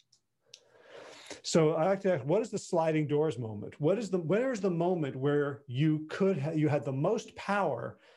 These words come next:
to influence the outcome? Was it when you sat down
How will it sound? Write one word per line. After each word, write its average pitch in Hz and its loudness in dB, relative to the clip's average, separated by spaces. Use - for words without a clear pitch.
to - 2
influence 160 0
the 151 0
outcome? 151 -4
Was 147 4
it 165 -2
when 147 0
you 139 0
sat 151 -2
down 190 -2